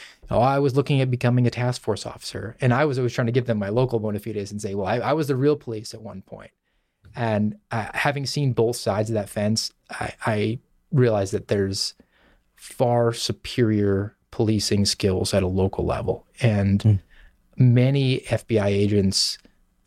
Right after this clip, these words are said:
Speaker 1: don't even work criminal violations. They work the national security space. So you can go an entire career, twenty years in the F B I, never put handcuffs on anybody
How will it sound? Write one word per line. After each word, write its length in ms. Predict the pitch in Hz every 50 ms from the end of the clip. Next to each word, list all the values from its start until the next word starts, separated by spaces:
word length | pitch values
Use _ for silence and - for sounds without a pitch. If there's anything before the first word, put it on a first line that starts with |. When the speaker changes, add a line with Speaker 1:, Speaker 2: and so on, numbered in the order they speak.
| - 127
Speaker 1:
don't 220 | 127 120 117 120
even 200 | 113 107 107 101
work 160 | 98 110 123
criminal 300 | - - - 107 101 -
violations. 760 | 87 87 - 98 101 101 - - - - _ - - - - -
They 100 | - 104
work 280 | 101 104 101 98 -
the 100 | - 110
national 300 | 107 101 98 - - -
security 340 | - - - - 120 117 117
space. 500 | - - - 117 110 110 110 107 - - - - - - _
So 340 | - - - 113 117 117 - - -
you 240 | - 135 143 147 156
can 100 | - 185
go 140 | 156 151 143
an 80 | 135
entire 240 | 127 - 120 127 123
career, 400 | 123 - 113 110 113 101 - - _ _ _ _ _ _ _ _ _ _ _ _ _
twenty 300 | - - - 131 123 123
years 320 | 120 113 101 101 107 - -
in 60 | 117
the 60 | 107
F 140 | 98 - -
B 100 | - 117
I, 200 | - - - - _ _ _ _ _ _ -
never 340 | 117 110 110 107 107 117 107
put 180 | - 117 101
handcuffs 460 | 95 104 101 101 98 101 95 - -
on 120 | - 101 95
anybody 520 | 95 98 98 95 101 - - - - _